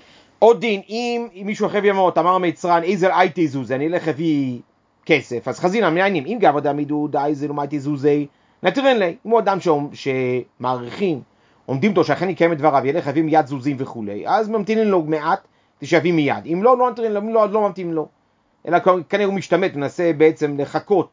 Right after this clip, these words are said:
לשהות זמן עד שיוכל לקנות את השדה. אם ארד אחד או בת עד אחד,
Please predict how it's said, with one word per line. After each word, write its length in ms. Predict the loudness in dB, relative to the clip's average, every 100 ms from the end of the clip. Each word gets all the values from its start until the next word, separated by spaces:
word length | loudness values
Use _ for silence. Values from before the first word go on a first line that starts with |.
| -10
לשהות 320 | -8 -6 -4
זמן 220 | -4 -2
עד 140 | -2 -4
שיוכל 280 | -4 -2
לקנות 240 | -2 -2 -6
את 40 |
השדה. 280 | -6 -8 -8 -10 _ _ _ _ _ _ 2
אם 140 | 4
ארד 260 | 8 6 6
אחד 240 | 2 0 2
או 40 |
בת 200 | 2 0
עד 100 | -2
אחד, 340 | -2 0 0